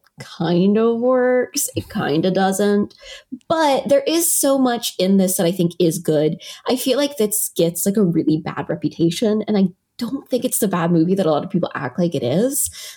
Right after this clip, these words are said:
There's a lot to admire in this movie. Like you said, this cast, I mean, first of all, put Natalie Dormer in a movie and, like, I'm there. Like, that's all I ask from a film.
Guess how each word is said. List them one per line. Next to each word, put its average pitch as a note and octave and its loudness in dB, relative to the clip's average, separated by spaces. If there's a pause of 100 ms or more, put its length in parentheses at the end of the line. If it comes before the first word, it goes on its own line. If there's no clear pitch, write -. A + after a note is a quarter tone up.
There's B3+ 2
a C4+ 4
lot G3 -2
to D4+ 2
admire E3 2
in D#3+ 2
this E3+ 0
movie. G3+ 4
Like D#4+ 0
you C4 0
said, F3 -2
this C#4 0
cast, - -4
I - 2
mean, C4 -2
first E4+ 0
of G#3 0
all, F#3+ -2 (220)
put - 0
Natalie C4 2
Dormer F3 2
in E3+ 2
a - 0
movie E3 0
and, G#3 2
like, D#3+ -2 (120)
I'm D3 -4
there. - -4 (220)
Like, F#3+ 2
that's G3+ -2
all F3+ 2
I E3+ 2 (100)
ask - -8
from - -6
a - -4
film. F#3+ -4